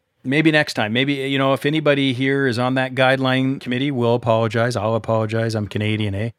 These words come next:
Um, if I've misspoken, but, uh, you know, get out those Institute of Medicine guidelines for writing guidelines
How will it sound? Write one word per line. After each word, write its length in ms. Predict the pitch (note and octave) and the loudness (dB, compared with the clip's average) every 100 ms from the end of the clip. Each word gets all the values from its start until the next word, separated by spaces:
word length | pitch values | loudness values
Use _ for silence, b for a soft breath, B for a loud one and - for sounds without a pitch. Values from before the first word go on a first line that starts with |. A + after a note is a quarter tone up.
| _ _ _ | _ _ _
Um, 340 | B2+ A#2 A#2 B2 | 0 2 2 -4
if 200 | C3 A#2 | -6 -2
I've 160 | A2 | -2
misspoken, 680 | G#2+ B2+ - - A#2 A2+ A#2+ | 0 -4 -4 -2 -2 0 -2
but, 300 | A2 G#2+ - | 0 -2 -2
uh, 280 | A#2+ A2+ A2+ | -2 0 -2
you 140 | B2 C3+ | -4 -4
know, 120 | B2 | -4
get 180 | A#2+ D3+ | -2 -2
out 140 | D3+ | 0
those 200 | D3+ C3+ | -2 -2
Institute 440 | C3 C3 - C3+ C3 | -2 -4 -6 -4 -2
of 60 | |
Medicine 400 | A#2 A#2 - A#2 | 0 0 -2 -4
guidelines 560 | G#2+ A2 A2+ A2+ A2+ G#2+ | 0 0 0 -2 -2 -4
for 120 | A2+ | -4
writing 280 | G#2+ A2+ G#2+ | -2 -2 0
guidelines 680 | G#2 G#2+ G#2+ A2 G#2+ G#2+ | 0 0 0 -2 -2 -4